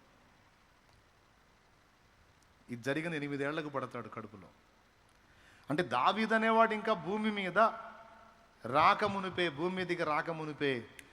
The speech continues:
ఇస్రాయేలు సింహాసనాన్ని ముందే సిద్ధపరిచి పెట్టాడు దేవుడు. ఏమైనా అర్థమైందా నేను చెప్పింది? మరి ఇప్పుడు నువ్వు ఏ దేవుణ్ణి ఆరాధిస్తున్నావు?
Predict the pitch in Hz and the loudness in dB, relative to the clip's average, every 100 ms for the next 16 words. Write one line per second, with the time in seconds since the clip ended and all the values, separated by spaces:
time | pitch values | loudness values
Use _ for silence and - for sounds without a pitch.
0 | - - 117 147 156 151 143 135 - 139 | -18 -10 -4 2 4 4 2 0 -2 -2
1 | 120 135 - 131 131 123 120 120 117 117 | 2 2 2 0 2 4 4 6 4 4
2 | 110 110 107 101 101 104 104 90 82 87 | 2 4 2 2 2 2 2 2 4 2
3 | 69 - - - - - - - - - | 2 -4 -12 -16 -20 -20 -20 -20 -20 -20
4 | - - - - - - - - - - | -20 -20 -20 -20 -20 -20 -20 -20 -20 -16
5 | - 131 143 143 175 185 185 175 165 180 | -2 2 4 4 2 2 2 -2 -4 -6
6 | 180 208 - - - - - - - - | -6 -8 -14 -20 -20 -20 -20 -20 -20 -20
7 | - - - - - - - - _ _ | -20 -20 -20 -20 -20 -20 -20 -20 _ _
8 | _ - - - _ _ _ _ _ - | _ -20 -20 -20 _ _ _ _ _ -6
9 | 151 151 156 160 160 147 175 190 190 190 | -4 -2 -4 -4 -2 0 2 0 2 4
10 | 185 185 175 - 180 180 185 196 - | 4 2 -2 -4 -2 0 -2 -6 -16